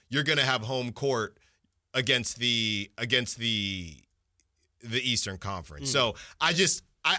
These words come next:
Speaker 1: I get what you're saying. I don't think it, yeah, the, the Warriors were a three seed that season. They were fifty-three and twenty-nine. So they got out of the West, and then they had home court. I don't know if it's gonna be the same this season. I get what you're saying. And really,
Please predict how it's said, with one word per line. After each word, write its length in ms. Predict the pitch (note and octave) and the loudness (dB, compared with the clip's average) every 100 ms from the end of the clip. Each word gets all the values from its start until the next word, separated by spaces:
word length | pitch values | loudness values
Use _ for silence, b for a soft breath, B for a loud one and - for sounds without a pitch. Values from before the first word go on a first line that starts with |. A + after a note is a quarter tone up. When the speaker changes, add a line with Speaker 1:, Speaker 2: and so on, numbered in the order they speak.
| - | 0
Speaker 1:
I 120 | F3 | 0
get 200 | E3 G#3 | 2 2
what 160 | F3+ D#3+ | 2 0
you're 80 | |
saying. 300 | D3 F3+ E3 C#3 | 0 2 0 0
I 100 | D#3 | 0
don't 120 | E3 | 0
think 140 | D3+ | -2
it, 100 | D#3 | -2
yeah, 160 | D3 C3 | 2 2
the, 220 | A2+ A2+ A2 | 2 -2 -4
the 100 | A#2 | -6
Warriors 400 | A#2+ C3 C3 A2 | -2 0 0 -2
were 120 | A2+ | -4
a 40 | G2+ | -6
three 260 | G2+ G#2 | -6 -2
seed 400 | G2 G2 E2+ D2+ - b b | -2 -2 -6 -12 -16 b b
that 220 | A2 G#2 | -4 -2
season. 280 | - G#2+ F#2 | 0 -2 -2
They 100 | G#2 | -4
were 100 | G2 | -4
fifty-three 720 | F#2 - C#3 C#3 A#2+ A2 A2+ | -6 -6 -4 -6 -8 -6 -4
and 120 | G2 D#2+ | -6 -8
twenty-nine. 720 | - G2+ E2+ D2+ C#2+ A1+ - _ b b | -10 -10 -10 -10 -12 -16 -20 _ b b
So 680 | - D3+ C3+ B2 A#2 A2 F#2 _ _ | 2 4 6 4 2 -2 -6 _ _
they 200 | G#2+ C3 | 0 2
got 240 | C3 C3+ B2+ | 4 4 4
out 140 | A#2+ | 2
of 60 | G#2+ | -2
the 60 | |
West, 560 | G#2 B2+ G#2+ G2 - - | 0 0 2 0 -2 -4
and 180 | A#2 A2+ | -6 -2
then 400 | A2 G#2+ G2 G2 | 2 2 2 -4
they 160 | F2 G#2 | -2 0
had 180 | G2+ F#2+ | 0 -2
home 240 | F#2+ F2+ | -6 -8
court. 420 | - A#2 G2+ F2+ b b b | -8 -6 -4 -6 b b b
I 120 | A#2 C3 | 0 2
don't 100 | C3 | 2
know 120 | A#2+ | 0
if 100 | A#2+ | -2
it's 100 | - | -6
gonna 160 | A#2 | -6
be 140 | G#2 A2+ | -4 -4
the 100 | G2 | -2
same 300 | - A2+ G#2+ | 0 0 -2
this 180 | G2 F2+ | -2 -2
season. 380 | A#2+ A#2 F#2+ G2 | -2 -2 -4 0
I 120 | C3+ | 0
get 180 | C3+ B2 | 2 -2
what 160 | A#2 | -2
you're 100 | B2+ | -2
saying. 460 | A#2+ A#2+ A2 G2 F#2 b b b _ | 0 2 2 0 -2 b b b _
And 320 | C#3+ C#3+ B2+ | 2 4 2
really, 340 | B2+ G#3 E3+ | 4 4 4